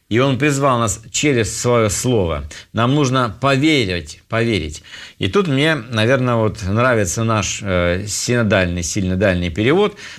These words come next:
э, что "он есть". Потому что, э, слово "азм есть", да, как мы читаем, э, в некоторых переводах Библии, говорится: "Я есмь сущий".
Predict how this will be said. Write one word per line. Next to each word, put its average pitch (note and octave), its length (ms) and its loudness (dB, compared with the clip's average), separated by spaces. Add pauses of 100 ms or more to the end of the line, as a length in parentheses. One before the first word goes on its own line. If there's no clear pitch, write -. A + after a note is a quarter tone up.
(160)
э, G2+ 140 0
что B2+ 240 0
"он C#3+ 300 0
есть". A2+ 640 0 (300)
Потому A2+ 320 0
что, A2 300 -2 (380)
э, G2+ 220 0
слово A#2 560 2
"азм A#2+ 340 0
есть", C3+ 340 0
да, B2+ 180 0
как G2+ 260 -4
мы G2+ 120 -8
читаем, F#2 440 -2
э, F2+ 220 -4
в E2 140 -4
некоторых F#2 500 -2
переводах G2 460 0
Библии, G#2 420 0 (360)
говорится: B2 500 2
"Я C3 340 2
есмь B2 640 0
сущий". - 920 -2